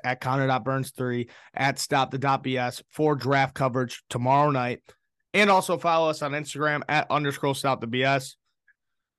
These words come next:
And also make sure to text me at,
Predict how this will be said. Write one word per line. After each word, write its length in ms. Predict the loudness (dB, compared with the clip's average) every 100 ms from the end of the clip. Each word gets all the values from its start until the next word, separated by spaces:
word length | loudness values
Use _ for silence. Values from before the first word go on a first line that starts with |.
| _ _ _ _ _ 0
And 180 | 4
also 300 | 6 4 2
make 200 | 2 0
sure 160 | 0 -2
to 80 | -4
text 420 | -2 -2 -2 -2
me 220 | 0 0
at, 300 | -2 -6 -8